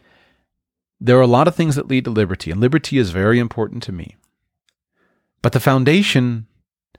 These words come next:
is personal, spiritual liberty. And if you have that, you'll be able to labor for your entire lifetime in a job that you don't like and do it with a smile on your face and with joy in your heart.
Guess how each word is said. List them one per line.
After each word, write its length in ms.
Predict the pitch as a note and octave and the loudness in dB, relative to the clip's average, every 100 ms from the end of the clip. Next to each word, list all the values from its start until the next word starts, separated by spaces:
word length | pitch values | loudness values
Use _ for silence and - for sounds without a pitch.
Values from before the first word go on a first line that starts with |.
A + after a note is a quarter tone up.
| _ - | _ 0
is 420 | A2 G#2 F#2 E2 - _ | 4 4 2 -4 -14 _
personal, 680 | - - F#2+ - G2 A2 C#3+ _ _ _ | -6 -2 -2 -4 -6 -8 -12 _ _ _
spiritual 800 | - - G2 E2 D#2 - D#2+ E2 _ _ - | -16 -8 -4 -4 -6 -10 -14 -14 _ _ -10
liberty. 540 | F2+ D2+ D2+ - - _ _ _ _ _ _ _ _ _ _ | -8 -6 -10 -12 -20 _ _ _ _ _ _ _ _ _ _
And 120 | B2+ | -2
if 80 | C3 | 2
you 80 | C3 | 0
have 400 | - D3 D3+ C#3+ | 2 2 0 0
that, 480 | C#3 A#2 - - - _ _ _ _ _ _ _ _ _ _ _ _ _ _ _ _ | -2 -2 -8 -20 -20 _ _ _ _ _ _ _ _ _ _ _ _ _ _ _ _
you'll 140 | C#3 | 0
be 160 | C#3+ D#3+ | 2 2
able 160 | D3 C#3+ | 2 2
to 120 | B2+ | 0
labor 580 | G#2 G2+ A2 A#2+ C#3 D3 _ | -2 0 0 0 -2 -4 _
for 220 | - D3+ | -2 2
your 180 | C#3 C#3 | 4 2
entire 480 | B2+ - E3+ F#3+ | 0 0 2 4
lifetime 680 | G3 F#3 F3 - A#2 E2+ G2 _ - - - | 4 2 0 -4 -6 -6 -12 _ -20 -20 -2
in 140 | C#3 | 2
a 40 | D#3 | 2
job 380 | C#3+ E3 F#3 | 2 2 2
that 120 | E3+ B2+ | 0 -2
you 180 | F3 | -4
don't 340 | C3+ E3+ A#3 A#3 | 2 2 2 0
like 380 | B3 A3 - - - _ _ _ _ _ _ _ _ _ _ _ _ _ _ _ _ _ _ _ | 0 0 -2 -12 -20 _ _ _ _ _ _ _ _ _ _ _ _ _ _ _ _ _ _ _
and 120 | G2 | -2
do 100 | G2+ | 2
it 40 | A2+ | 0
with 120 | F#2 | 0
a 60 | |
smile 400 | F2+ - G#2 A2 | -4 0 2 2
on 100 | A#2+ | 2
your 100 | A2+ | 0
face 360 | A2 G2+ G#2+ G#2 | -2 0 -2 -2
and 100 | F#2 | -6
with 120 | E2 | -6
joy 200 | E2+ F#2 | -4 -2
in 120 | F#2 | -2
your 100 | F#2 | -4
heart. 400 | F2 F2 D#2+ - | -6 -10 -12 -16